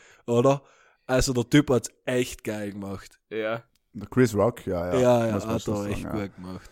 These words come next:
Speaker 2: Als
Speaker 3: Man
Speaker 2: hat
Speaker 3: ist
Speaker 2: er,
Speaker 3: natürlich
Speaker 2: als hat er
Speaker 3: schwierig.
Speaker 2: damit gerechnet, weißt
Speaker 3: Ja,
Speaker 2: du?
Speaker 3: eben, deswegen hat man ja gemeint, dass es gestaged war eigentlich, weil du, ähm, nicht wirklich... Er hat ja nicht wirklich reagiert, hat einen Gag drauf gemacht und dann ist weitergegangen sozusagen, ne? Deswegen haben ja viele gemeint, das ist einfach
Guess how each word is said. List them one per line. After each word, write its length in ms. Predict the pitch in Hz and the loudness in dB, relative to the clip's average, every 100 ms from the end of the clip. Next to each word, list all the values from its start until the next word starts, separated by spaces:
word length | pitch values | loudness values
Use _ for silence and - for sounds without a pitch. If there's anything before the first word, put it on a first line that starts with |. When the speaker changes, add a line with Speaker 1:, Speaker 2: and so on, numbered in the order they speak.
| - | -12
Speaker 2:
Als 140 | - 120 | -2 8
Speaker 3:
Man 80 | 131 | 8
Speaker 2:
hat 60 | |
Speaker 3:
ist 60 | 196 | 10
Speaker 2:
er, 40 | 226 | 10
Speaker 3:
natürlich 200 | 151 147 | 10 10
Speaker 2:
als 60 | 214 | 8
hat 140 | 180 | 6
er 60 | - | 8
Speaker 3:
schwierig. 160 | 139 131 | 6 6
Speaker 2:
damit 160 | 104 | 4
gerechnet, 640 | - 131 175 - 113 104 110 | 0 0 0 -2 -12 -14 -6
weißt 180 | 117 - | -6 2
Speaker 3:
Ja, 240 | 104 123 123 | 4 4 2
Speaker 2:
du? 120 | - | 4
Speaker 3:
eben, 160 | 131 123 | 4 6
deswegen 260 | 131 139 | 4 6
hat 160 | 127 156 | 6 8
man 80 | 131 | 8
ja 100 | 117 | 8
gemeint, 380 | 104 110 135 131 | 8 6 6 4
dass 120 | 98 | 0
es 160 | 98 - | -2 -4
gestaged 600 | 101 - 98 127 - 92 | -8 -2 -2 -2 -4 -6
war 160 | 90 90 | -4 -2
eigentlich, 300 | 98 101 92 | -4 -6 -2
weil 180 | 92 90 | -2 0
du, 320 | 92 92 92 | -2 -2 -2
ähm, 600 | 92 90 87 90 87 85 - - | -2 0 -2 -2 -6 -8 -14 -8
nicht 220 | 110 107 104 | -4 -2 0
wirklich... 500 | 120 123 110 104 - - - _ _ _ | 0 0 -4 -4 -8 -20 -20 _ _ _
Er 380 | - - - 107 | -12 -12 -2 0
hat 120 | 110 | 2
ja 80 | 113 | 4
nicht 160 | 113 113 | 2 2
wirklich 240 | 117 95 | 0 2
reagiert, 440 | 104 101 98 127 | 4 4 4 2
hat 80 | 107 | 2
einen 140 | 98 98 | 0 2
Gag 260 | 92 120 | 2 2
drauf 320 | - 117 117 - | 2 2 2 0
gemacht 340 | 110 123 - | 0 0 -2
und 80 | 101 | -2
dann 80 | 98 | 0
ist 120 | 95 | 0
weitergegangen 500 | 90 92 90 92 90 | -2 -2 -2 -6 -8
sozusagen, 560 | - 87 87 - 92 90 | -10 -12 -10 -8 -6 -6
ne? 140 | 101 | -10
Deswegen 240 | - 101 95 | -10 -6 -4
haben 120 | 98 | -2
ja 60 | 92 | -2
viele 260 | - 113 | -2 -2
gemeint, 280 | 95 98 104 | 0 0 -2
das 60 | 92 | -2
ist 120 | 98 | -4
einfach 300 | 95 92 90 | -4 -4 -8